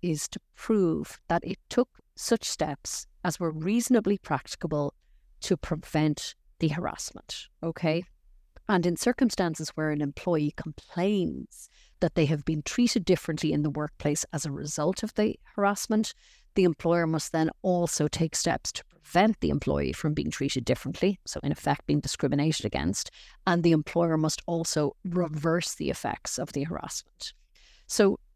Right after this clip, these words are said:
there's absolutely no doubt that it is more straightforward to prevent harassment occurring in the first place than to try to intervene after the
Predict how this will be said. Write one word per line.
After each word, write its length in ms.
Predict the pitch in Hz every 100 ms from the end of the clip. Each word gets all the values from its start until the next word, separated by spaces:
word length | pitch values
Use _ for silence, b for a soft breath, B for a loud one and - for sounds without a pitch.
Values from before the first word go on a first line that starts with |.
| _ - - 277 -
there's 220 | 214 214 -
absolutely 640 | 240 - - 196 - 165
no 200 | 156 160
doubt 380 | 156 151 156 - -
that 160 | - 165
it 180 | 175 165
is 340 | 170 156 147 - _ _ -
more 400 | 180 190 190 214
straightforward 840 | - - 160 - 151 143 139 131 - _
to 360 | - 185 165 151 _ -
prevent 640 | - 147 151 170 226 - -
harassment 680 | - 185 170 170 - 170 - -
occurring 380 | - 170 160 156
in 100 | 147
the 60 |
first 340 | - 147 - -
place 380 | 180 233 - -
than 140 | - 165
to 100 | 180
try 220 | - 165
to 140 | - -
intervene 560 | 175 160 156 156 156
after 340 | 156 156 - - -
the 200 | -